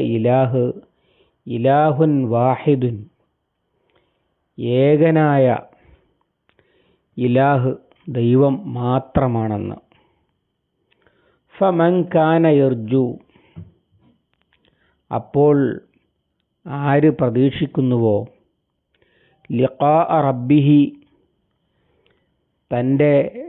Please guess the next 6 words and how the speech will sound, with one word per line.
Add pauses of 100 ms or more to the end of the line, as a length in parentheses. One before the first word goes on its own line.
(1200)
യജമാനനെ (2250)
കണ്ടുമുട്ടണമെന്ന്, (920)
അല്ലെങ്കിൽ (120)
കണ്ടുമുട്ടുമെന്ന്, (1900)
ഫൽയഅമൽ, (2000)
അവൻ